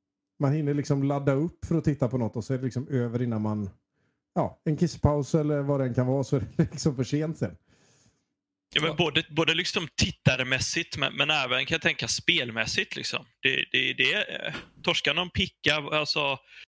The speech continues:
Speaker 2: ha lite otur någon vapenrunda, då, då har du en uppförsbacke som är vidrigt svår att, att ta dig ur, liksom.
Speaker 1: Ja, och
Speaker 2: Eh,
Speaker 1: även speciellt på de här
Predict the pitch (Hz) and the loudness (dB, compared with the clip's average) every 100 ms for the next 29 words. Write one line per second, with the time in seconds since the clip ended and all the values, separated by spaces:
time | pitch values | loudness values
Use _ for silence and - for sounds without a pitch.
0 | _ 156 156 - 185 160 - 156 156 143 | _ 0 0 -2 -4 -4 -2 -2 0 -2
1 | 139 147 139 - 123 120 117 135 135 131 | 0 0 0 -2 0 0 0 0 -2 -2
2 | 127 131 131 131 156 139 156 151 - 131 | -2 -2 -2 0 0 -2 -2 -4 -4 -4
3 | - 113 - 131 135 - 127 120 120 113 | -2 -2 0 0 0 -2 0 0 0 -2
4 | 139 117 127 160 - 139 139 - - - | -4 -2 -2 -2 -4 -4 -4 -6 -8 -2
5 | 139 127 226 165 110 - - _ 185 196 | 0 2 0 -2 -4 -6 -10 _ -2 0
6 | 196 190 196 175 160 165 - 165 - 151 | 0 0 0 -2 -6 -12 -10 -8 -4 -4
7 | 135 - 254 226 160 151 151 | -4 -4 -2 0 -2 -2 -4